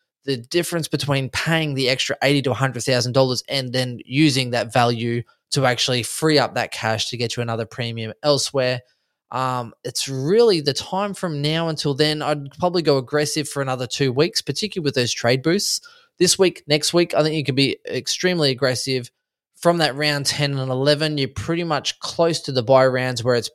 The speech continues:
best to kind of maybe downgrade rookies who aren't on your field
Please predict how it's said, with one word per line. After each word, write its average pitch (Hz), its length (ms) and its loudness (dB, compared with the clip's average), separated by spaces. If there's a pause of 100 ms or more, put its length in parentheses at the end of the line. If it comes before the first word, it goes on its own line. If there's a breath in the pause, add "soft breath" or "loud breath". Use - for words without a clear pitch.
best 147 280 4
to 139 120 2
kind 127 260 -2
of 117 80 -6
maybe 123 240 -4
downgrade 131 720 -2 (320 soft breath)
rookies 151 400 4
who 131 140 0
aren't 131 180 0
on 127 140 -6
your 123 80 -4
field 196 480 2